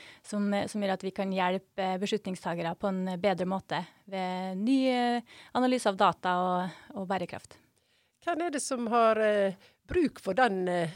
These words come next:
Speaker 2: metoden og den analysen dere kan utvikle?
Speaker 1: Altså, vi ser jo,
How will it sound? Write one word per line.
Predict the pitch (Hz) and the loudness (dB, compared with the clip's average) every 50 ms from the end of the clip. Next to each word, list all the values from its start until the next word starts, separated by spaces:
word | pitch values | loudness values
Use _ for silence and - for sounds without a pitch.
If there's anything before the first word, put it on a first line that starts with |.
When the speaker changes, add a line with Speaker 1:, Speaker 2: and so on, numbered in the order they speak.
| - - - - - | -10 -20 -20 -14 -8
Speaker 2:
metoden | 190 196 196 196 - 226 233 262 269 190 170 175 | -6 -6 -6 -4 -4 -4 -2 -2 -2 -2 -2 -2
og | 185 | 0
den | 185 240 254 226 214 | 2 2 2 2 2
analysen | 196 196 202 196 190 196 208 214 247 - - 226 190 | 0 0 2 2 0 0 -2 -4 -4 -4 -4 -4 -4
dere | 185 196 190 - - - | -2 -4 -4 -6 -6 -4
kan | - 208 208 | -2 0 0
utvikle? | 262 285 - - - 165 - - - 151 - - _ _ _ _ _ _ - - - - - - - - - - - | 0 -2 -4 -4 -6 -8 -6 -6 -10 -10 -10 -12 _ _ _ _ _ _ -20 -20 -18 -16 -16 -16 -16 -18 -18 -12 -6
Speaker 1:
Altså, | - - 208 240 233 233 233 - | -4 -2 0 2 4 4 4 2
vi | - 220 208 226 240 269 269 | 0 -4 -2 0 0 0 0
ser | - - 285 240 196 | 2 2 2 2 2
jo, | 180 180 185 196 208 | 2 0 2 0 0